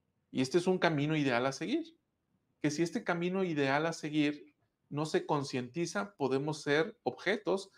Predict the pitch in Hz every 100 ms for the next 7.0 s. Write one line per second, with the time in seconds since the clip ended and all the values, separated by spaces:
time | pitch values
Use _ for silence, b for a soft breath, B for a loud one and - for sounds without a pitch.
0 | b b b _ _ _ - 127 120 120
1 | 139 139 139 127 120 175 175 135 - 180
2 | 190 151 165 - _ _ _ _ _ _
3 | _ _ _ _ _ _ _ _ _ -
4 | - 151 151 170 196 208 208 214 185 147
5 | 135 156 156 120 120 131 127 120 117 120
6 | 131 139 160 156 156 139 135 151 208